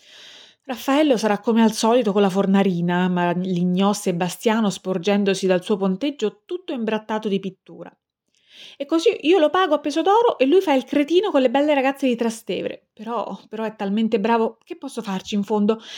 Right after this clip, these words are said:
Me lo tengo così com'è se il risultato è lo splendore che vedo." "E ti pareva?" sbuffò tra sé Sebastiano. "Io sgobbo tutto il giorno e neanche mi dice grazie, mentre quello fa come gli pare e lui lo paga profumatamente."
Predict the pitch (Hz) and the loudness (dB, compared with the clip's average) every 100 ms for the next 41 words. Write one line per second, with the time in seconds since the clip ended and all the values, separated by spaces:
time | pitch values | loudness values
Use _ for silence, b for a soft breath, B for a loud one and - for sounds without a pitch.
0 | B - 302 349 359 302 320 359 330 349 | B -2 0 0 0 0 2 0 0 0
1 | 208 175 214 202 196 208 - 233 233 190 | 0 0 2 2 0 -4 -6 -4 -2 -2
2 | 190 - 196 202 202 190 175 175 165 175 | -4 -6 -2 0 0 -2 -6 -6 -6 -8
3 | - _ _ _ B B B B - - | -14 _ _ _ B B B B -20 -16
4 | 175 180 180 175 175 180 180 - 208 202 | -8 -4 -2 -2 -4 -6 -8 -2 -2 -2
5 | 196 - 220 220 180 185 - - 175 180 | -4 -2 -2 0 0 -2 -6 -4 -4 -2
6 | 180 - - 277 277 - 208 180 214 269 | -8 -12 -8 -2 -2 0 -2 0 -2 -2
7 | - 254 240 370 370 320 - 233 240 277 | -2 -2 0 0 0 -4 -4 -4 0 0
8 | 285 240 202 202 190 180 151 _ - - | 0 0 0 0 -2 -4 -8 _ -12 -8
9 | 262 277 339 339 226 233 320 330 381 403 | -4 -2 0 2 0 -2 -6 -2 0 2
10 | 392 247 - 349 403 359 262 277 262 254 | 0 0 0 0 4 4 4 2 0 -2
11 | 233 220 202 185 185 180 _ | -2 -2 -2 -8 -12 -18 _